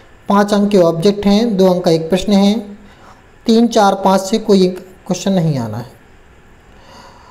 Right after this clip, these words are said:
एल्डिहाइड, कीटोन व कार्बोक्सिलिक अम्ल से आठ अंक के क्वेश्चन आंसर आने हैं।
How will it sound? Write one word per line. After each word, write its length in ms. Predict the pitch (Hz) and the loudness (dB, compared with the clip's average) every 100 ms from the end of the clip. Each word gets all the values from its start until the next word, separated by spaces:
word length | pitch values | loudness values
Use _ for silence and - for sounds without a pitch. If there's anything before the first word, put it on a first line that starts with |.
| - - | -18 -2
एल्डिहाइड, 480 | 208 233 233 233 233 | 2 4 4 2 0
कीटोन 300 | 208 208 220 | 0 2 2
व 100 | 220 | 0
कार्बोक्सिलिक 800 | 220 196 202 214 214 202 220 214 | 2 2 2 0 -2 -2 0 2
अम्ल 200 | 208 214 | 2 2
से 160 | 208 220 | 2 2
आठ 180 | 185 185 | 2 0
अंक 140 | 196 | 0
के 60 | 202 | 0
क्वेश्चन 300 | 202 202 202 | -2 0 0
आंसर 260 | 202 208 | 2 2
आने 220 | 202 208 208 | 2 2 2
हैं। 380 | 208 233 - | 2 0 -8